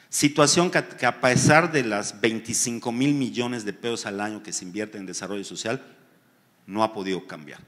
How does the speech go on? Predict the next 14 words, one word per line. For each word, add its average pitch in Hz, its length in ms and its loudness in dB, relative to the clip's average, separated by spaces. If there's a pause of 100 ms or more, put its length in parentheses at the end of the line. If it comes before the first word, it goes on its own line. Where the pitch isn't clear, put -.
(300)
¿Cuál 120 200 -2
es 117 160 -8
el 87 80 -12
problema? 71 420 -16 (460)
El 113 140 2
problema 131 760 4 (960)
es 127 140 0
que 139 100 2
nosotros 135 440 2
estamos 127 480 0
viendo 113 400 4 (840)
a 90 100 0
la 90 180 -2
pobreza 101 560 2